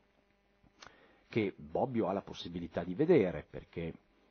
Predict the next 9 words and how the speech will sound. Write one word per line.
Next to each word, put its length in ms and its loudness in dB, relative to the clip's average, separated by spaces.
Bobbio 540 -8
muore 280 -6
nel 180 -10
duemilaquattro, 880 -6
quindi 480 -8
ha 80 -14
la 100 -12
possibilità 800 -4
di 220 -6